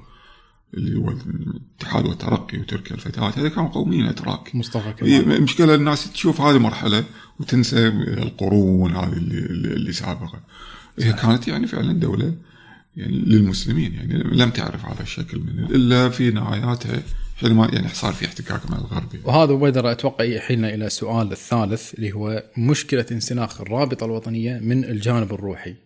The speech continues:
Speaker 1: نعم.
Speaker 2: يعني، أتوقع ال-، الوطنية ما تعتبر قضايا المسلمين من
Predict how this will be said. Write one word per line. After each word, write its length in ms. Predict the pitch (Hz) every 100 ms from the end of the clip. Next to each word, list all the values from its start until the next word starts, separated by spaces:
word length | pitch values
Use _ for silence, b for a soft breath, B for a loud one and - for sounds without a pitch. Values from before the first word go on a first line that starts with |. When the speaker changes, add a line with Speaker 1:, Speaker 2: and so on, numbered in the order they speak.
| _ _ _
Speaker 1:
نعم. 240 | - 92 87
Speaker 2:
يعني، 460 | 95 104 107 107
أتوقع 380 | 110 147 - 104
ال-، 160 | 104 95
الوطنية 800 | 104 104 107 107 110 127 120 104
ما 360 | 104 110 123
تعتبر 380 | - 98 110 98
قضايا 320 | - 101 107
المسلمين 540 | 98 98 - 107 107 98
من 200 | 95